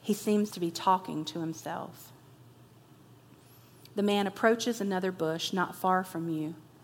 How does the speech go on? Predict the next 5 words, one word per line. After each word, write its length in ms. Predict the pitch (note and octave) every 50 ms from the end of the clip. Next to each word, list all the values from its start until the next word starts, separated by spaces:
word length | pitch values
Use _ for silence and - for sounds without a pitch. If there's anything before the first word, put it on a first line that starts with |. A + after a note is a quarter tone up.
| - - - - - - - - - - - - -
and 160 | F3 E3+ D#3+
flings 560 | - - G3 G3 G3+ G3 F#3 F3 E3 D#3+ -
himself 540 | - F3 E3 - - E3 D3+ D3+ - - - -
under 300 | E3+ E3 D#3+ D3 C#3 C#3+
it. 260 | C#3+ - - -